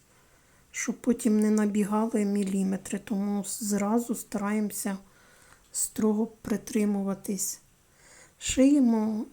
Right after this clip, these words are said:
там, де закінчується наш шматок, десь на нуль два міліметра від краю шматка. Не шиємо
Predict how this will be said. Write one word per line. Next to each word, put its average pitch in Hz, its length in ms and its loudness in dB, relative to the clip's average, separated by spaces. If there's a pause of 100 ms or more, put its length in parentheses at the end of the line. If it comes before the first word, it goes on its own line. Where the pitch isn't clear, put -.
(320)
там, 233 260 4
де 233 140 2
закінчується 226 1040 2
наш 202 260 0
шматок, - 880 -2 (380)
десь 214 320 2
на 208 140 4
нуль 208 320 2 (460)
два 214 300 4
міліметра 214 760 2
від 202 420 -4 (560)
краю 202 420 2
шматка. 196 800 -4 (3250)
Не 220 260 4
шиємо 196 640 0